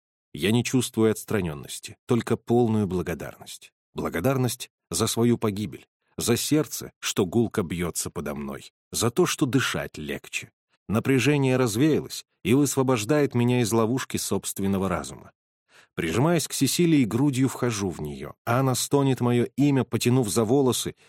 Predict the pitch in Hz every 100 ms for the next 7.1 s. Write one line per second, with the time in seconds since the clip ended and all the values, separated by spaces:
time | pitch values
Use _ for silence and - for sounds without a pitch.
0 | _ 110 120 - 110 104 113 - 110 104
1 | 87 - 78 - - _ _ _ _ _
2 | _ _ 78 95 104 117 113 - 98 85
3 | 113 107 110 98 101 - 110 95 - 76
4 | 92 90 110 - _ _ - 71 123 117
5 | 117 120 120 117 107 104 98 - - 104
6 | 98 87 76 78 - 71 69 - - -